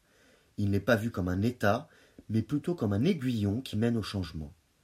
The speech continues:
Le malheur serait-il alors plus utile que le bonheur ? Le bonheur, il se suffit à lui-même, il se contente de briller.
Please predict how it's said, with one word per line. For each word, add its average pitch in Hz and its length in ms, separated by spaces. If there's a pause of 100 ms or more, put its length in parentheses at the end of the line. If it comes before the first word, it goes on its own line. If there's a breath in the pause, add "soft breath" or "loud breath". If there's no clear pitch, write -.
(680 soft breath)
Le 98 160
malheur 104 460
serait-il 107 500
alors 107 220
plus 110 240
utile 120 380
que 151 100
le 143 100
bonheur ? 87 540 (1600 soft breath)
Le 113 140
bonheur, 113 600 (320 soft breath)
il 110 120
se - 160
suffit - 380
à 165 60
lui-même, 98 500 (500 soft breath)
il 113 120
se - 120
contente 143 420
de 113 80
briller. 90 500